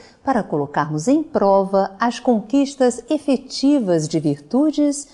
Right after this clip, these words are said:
e progresso espiritual. Os espíritos que desencarnam habitam o plano espiritual por um período e se preparam para retornar,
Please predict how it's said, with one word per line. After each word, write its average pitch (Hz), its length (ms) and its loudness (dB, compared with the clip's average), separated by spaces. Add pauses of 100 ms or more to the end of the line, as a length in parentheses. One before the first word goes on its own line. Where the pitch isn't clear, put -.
(220)
e 302 80 2
progresso 220 760 2
espiritual. 143 800 -2 (1040)
Os 453 120 2
espíritos 359 680 4
que 226 120 -2
desencarnam 226 880 2
habitam 294 880 4
o 302 120 4
plano 294 480 4
espiritual 196 680 2
por 320 160 2
um 349 80 0
período 277 600 4 (280)
e 180 100 0
se 175 140 0
preparam 220 600 2
para 220 180 2
retornar, 233 880 0